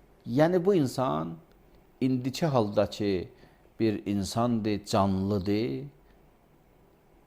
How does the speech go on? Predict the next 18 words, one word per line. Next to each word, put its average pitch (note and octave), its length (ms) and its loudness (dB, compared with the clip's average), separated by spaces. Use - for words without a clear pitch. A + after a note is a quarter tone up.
bu F#3+ 60 2
çürüyə, G#2+ 840 2
sümük A#2 480 2
ola, F2+ 300 2
sümükdə A2 560 -2
pudr A2+ 460 -4
ola, F2 300 0
bir F#2+ 140 -2
toz A2+ 260 0
ola. F2+ 380 0
Ondan F#3 380 4
sonra F#3 460 -2
insana C3+ 440 0
şübhə - 420 -6
yaranır F#2 420 0
ki, D2+ 300 -8
bu E3 100 2
ki B2 440 0